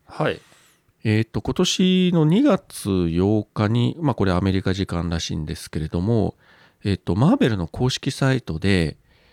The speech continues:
Speaker 2: このエムシーユーの映画とドラマシリーズの、えー、最新のタイムライン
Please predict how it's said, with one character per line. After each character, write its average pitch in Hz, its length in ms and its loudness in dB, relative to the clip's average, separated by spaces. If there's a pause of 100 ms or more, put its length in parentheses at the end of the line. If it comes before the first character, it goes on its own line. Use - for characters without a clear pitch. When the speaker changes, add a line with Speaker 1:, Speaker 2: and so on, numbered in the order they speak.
(140)
Speaker 2:
こ 113 100 -8
の 101 80 -2
エ 107 120 2
ム 160 100 4
シ - 180 -2
ー - 20 2
ユ 170 120 4
ー - 20 4
の 95 200 0
映 135 200 2
画 131 180 0
と 143 280 0
ド 101 120 -2
ラ 113 120 2
マ 123 140 2
シ - 180 -4
リ 127 60 -4 (320)
ー - 60 -20 (180)
ズ 85 200 -6
の、 101 360 0 (520)
え 85 260 0
ー、 - 20 -4
最 175 240 0
新 - 160 -2
の 139 60 2
タ 175 180 -2
イ 185 60 2
ム 185 120 0
ラ 170 120 2
イ 131 80 0
ン 78 120 -8